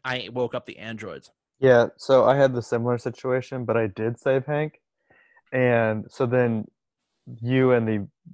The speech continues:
Speaker 2: bad and, or bad Connor get in a scuffle. And then at one point, Hank pulls up his gun and is like, "Stop fighting." And it's one of those moments of, like, "Shoot him.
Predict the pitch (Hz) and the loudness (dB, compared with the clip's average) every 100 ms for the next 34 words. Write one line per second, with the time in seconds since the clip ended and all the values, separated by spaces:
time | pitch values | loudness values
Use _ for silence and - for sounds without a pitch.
0 | - - 120 127 120 120 113 110 120 110 | -12 0 4 4 2 0 -2 -2 -2 -2
1 | 107 117 120 120 - 117 104 104 104 113 | -2 0 2 2 0 -4 -4 -4 -4 -4
2 | 110 101 - 107 - 98 101 _ _ _ | -4 -8 -4 -4 -4 -4 -6 _ _ _
3 | _ _ - - 123 117 117 117 110 110 | _ _ -18 -4 0 2 4 4 2 2
4 | 123 120 - 117 113 - - 117 117 - | 0 0 -2 0 0 -2 -6 -4 -4 -4
5 | - 123 117 113 101 117 110 110 104 101 | 0 2 2 -2 -2 0 2 0 -2 -4
6 | - - - 120 117 113 - - 117 110 | -6 -16 0 4 4 2 -2 0 2 2
7 | 104 98 101 _ _ _ - 131 123 117 | 0 -4 -8 _ _ _ -2 2 2 2
8 | 123 120 104 110 107 110 110 113 - 110 | 0 2 4 2 2 -2 -2 -4 -6 -4
9 | 101 101 - - 202 180 180 196 185 110 | -2 -2 -6 -6 -2 0 2 2 2 0
10 | 107 | -6